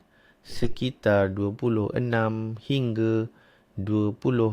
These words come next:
lapan darjah Celsius. Pun disebabkan oleh musim tengkujuh, terdapat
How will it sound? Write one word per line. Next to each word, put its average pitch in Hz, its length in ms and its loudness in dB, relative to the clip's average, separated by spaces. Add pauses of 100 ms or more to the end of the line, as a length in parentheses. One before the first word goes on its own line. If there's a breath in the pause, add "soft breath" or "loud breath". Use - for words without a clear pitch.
lapan 101 560 -2
darjah 98 480 0
Celsius. - 800 -4 (2250)
Pun 156 240 6 (240)
disebabkan 110 720 4
oleh 98 160 0
musim 117 480 -2
tengkujuh, 104 480 -2 (320 loud breath)
terdapat - 480 8